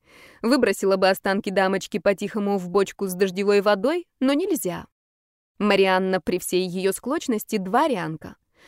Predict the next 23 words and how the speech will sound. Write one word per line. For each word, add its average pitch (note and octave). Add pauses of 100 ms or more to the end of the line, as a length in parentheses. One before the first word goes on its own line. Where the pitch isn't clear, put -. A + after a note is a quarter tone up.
(160)
За A#3
ее A3+
убийство A3+
наказание A3+
полагается. E3+ (480)
Может, F#3+
для G3
всех -
я F#3
уже F#3+
падшая C#4+
женщина, A3+ (420)
но C#4
точно F#4
не F#3
нуждалась F#3
в F#3
украшении F#3
в F3
виде F3+
петли G#3+
на B3
шее. D#3+